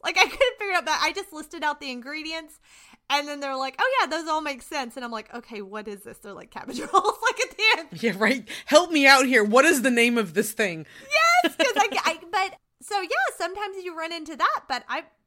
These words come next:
Speaker 1: I bet money if that ever comes up again, I'm gonna know exactly <laughs> what that is coming through.
Speaker 2: Absolutely. I mean, you live in Houston. Go to more of the, uh, obviously not when we have,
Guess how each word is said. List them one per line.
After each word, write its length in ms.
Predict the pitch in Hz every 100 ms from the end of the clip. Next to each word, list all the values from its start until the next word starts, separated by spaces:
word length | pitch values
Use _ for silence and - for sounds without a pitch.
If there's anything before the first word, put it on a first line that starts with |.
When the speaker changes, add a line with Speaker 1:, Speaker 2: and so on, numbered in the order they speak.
| _
Speaker 1:
I 100 | 269
bet 220 | 262 359 294
money 300 | 320 466 523
if 120 | 415
that 140 | 349 359
ever 180 | 359 339
comes 280 | 392 339
up 160 | 403 480
again, 240 | 294 320
I'm 100 | 311
gonna 160 | 403 294
know 140 | 269
exactly 640 | 226 202 208 262 392 - 381
<laughs> 0 |
what 300 | 392 - 523 523
that 320 | 453 440 - 427 - 415 -
is 100 | - -
coming 320 | 330 320 302 -
through. 440 | 311 320 294 285
Speaker 2:
Absolutely. 800 | 233 262 254 - 320 294 233 208 - _ 202
I 60 | 269
mean, 200 | 277 226
you 220 | 285 330
live 160 | 339
in 180 | 349 330
Houston. 600 | 277 269 254 302 302 254
Go 240 | 240 247 320
to 240 | - 359
more 400 | 277 233 240 240
of 440 | 247 220 214 185 170
the, 320 | 208 196 170
uh, 220 | 190 170 -
obviously 460 | 185 185 202 208
not 300 | 185 180 160
when 160 | 170 175
we 100 | 170
have, 380 | 160 165 160